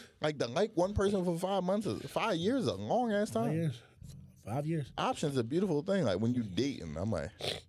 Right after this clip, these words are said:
Speaker 1: "Yeah, I'm tired of you. New one.
Speaker 2: Yeah.
Speaker 1: Next one."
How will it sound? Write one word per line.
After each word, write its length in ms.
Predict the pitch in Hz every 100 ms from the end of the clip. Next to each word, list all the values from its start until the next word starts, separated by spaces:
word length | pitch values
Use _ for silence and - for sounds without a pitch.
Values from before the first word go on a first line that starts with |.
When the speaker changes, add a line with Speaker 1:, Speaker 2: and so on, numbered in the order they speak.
| - - - - _ - -
Speaker 1:
"Yeah, 120 | 151
I'm 100 | 143
tired 260 | - 104 90
of 60 |
you. 180 | 90 107 101
New 180 | - 101
one. 180 | 87 104 - -
Speaker 2:
Yeah. 160 | 143 156 - -
Speaker 1:
Next 280 | 131 135
one." 180 | - 110